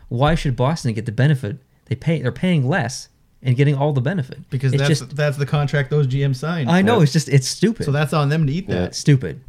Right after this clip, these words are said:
Speaker 3: Boston
Speaker 1: Uh,
Speaker 3: comes out then looking like a genius because they're picking up, you know,
Speaker 1: Yeah.
Speaker 3: basically something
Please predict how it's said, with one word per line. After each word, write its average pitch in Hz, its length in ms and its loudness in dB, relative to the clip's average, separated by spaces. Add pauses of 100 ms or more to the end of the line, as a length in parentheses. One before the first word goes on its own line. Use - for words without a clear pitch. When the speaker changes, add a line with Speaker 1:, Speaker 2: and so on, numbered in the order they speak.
(360)
Speaker 3:
Boston 139 420 4
Speaker 1:
Uh, 120 40 -2
Speaker 3:
comes 120 260 -4
out 110 200 -2
then 113 200 0
looking 107 220 -4
like 101 140 -4
a - 60 -8
genius 95 560 -4 (160)
because 104 400 -2
they're 113 160 0
picking 110 340 -4
up, 104 240 0
you 107 120 -8
know, 95 260 -4
Speaker 1:
Yeah. 90 160 -8 (400)
Speaker 3:
basically 110 540 -4
something 98 500 -4